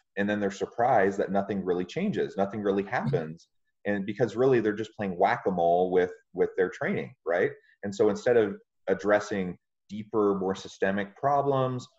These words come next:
or really providing the type of training that's gonna help, they, they do, um, they have offerings that just aren't effective.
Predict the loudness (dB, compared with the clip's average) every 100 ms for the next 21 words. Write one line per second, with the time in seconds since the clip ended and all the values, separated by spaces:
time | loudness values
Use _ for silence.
0 | _ 2 6 6 4 0 2 4 4 2
1 | 0 -4 -6 2 2 2 -2 -4 -4 -4
2 | -6 -6 -4 -2 -4 -4 -4 -4 -4 -4
3 | -2 0 0 -4 _ _ -4 -2 0 -2
4 | -4 -6 -4 -4 -4 -4 -6 _ _ -10
5 | -10 -10 -14 -20 _ _ _ -4 0 2
6 | 4 4 2 -6 -4 -4 -2 -2 -2 -6
7 | -4 0 -2 0 -4 -4